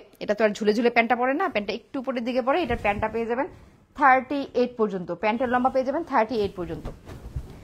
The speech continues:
এই শার্টগুলো পরলে খুবই ক্লাসি লাগে, খুবই ক্লাসি লাগে। এখন তো, মানে, শীতকাল এই টাইপের শার্টগুলো, যদিও কাপড়টা শীত গরম সবসময় পরা যাবে, খুবই কমফোর্টেবল,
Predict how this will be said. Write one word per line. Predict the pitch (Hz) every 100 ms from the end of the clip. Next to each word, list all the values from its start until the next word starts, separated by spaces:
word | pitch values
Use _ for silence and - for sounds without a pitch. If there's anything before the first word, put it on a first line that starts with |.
| - -
এই | 208 214
শার্টগুলো | 226 202 220 214
পরলে | 233 233 -
খুবই | - 285 311 311 311
ক্লাসি | - 180 - 160
লাগে, | - - - - - -
খুবই | 254 247
ক্লাসি | 220 165 - 170
লাগে। | 123 175 - _ _ _ _ _ _ 165
এখন | 226 214
তো, | 247 254 277 262
মানে, | 208 196 180 - _ _ _ - -
শীতকাল | 277 262 - 226 196
এই | 208
টাইপের | 214 220
শার্টগুলো, | 240 196 233 254 349 240
যদিও | 220 277 294
কাপড়টা | 226 233 -
শীত | 262 220 208
গরম | 220 247
সবসময় | 220 - 233 220
পরা | 220
যাবে, | 220 233
খুবই | 254 254
কমফোর্টেবল, | 254 247 247 247 247